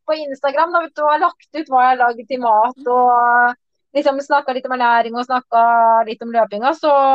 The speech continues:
ble jeg plutselig fanget på Instagram, og <laughs>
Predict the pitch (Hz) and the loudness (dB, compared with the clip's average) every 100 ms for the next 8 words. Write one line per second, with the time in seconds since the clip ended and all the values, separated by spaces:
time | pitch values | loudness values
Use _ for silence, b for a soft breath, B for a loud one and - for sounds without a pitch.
0 | 269 269 269 _ _ _ _ _ _ 277 | 2 0 -4 _ _ _ _ _ _ -2
1 | 277 262 269 277 269 277 226 220 226 214 | 0 0 -2 -8 -4 -2 -2 -4 -6 -4
2 | 220 220 240 247 - 254 | -2 -2 -2 -4 -8 -4